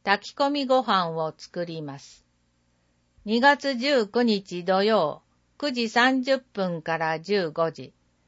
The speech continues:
対象、年中児から中学生と保護者。定員九家族、抽選です。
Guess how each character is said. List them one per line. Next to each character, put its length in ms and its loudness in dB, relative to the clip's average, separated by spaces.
対 260 4
象、 440 0
年 300 2
中 320 -2
児 180 -6
か 140 0
ら 180 2
中 340 0
学 240 2
生 320 -4
と 240 -4
保 160 -4
護 140 -2
者。 260 -12
定 300 4
員 420 0
九 320 0
家 180 2
族、 520 -4
抽 240 -2
選 360 -4
で 140 -8
す。 220 -20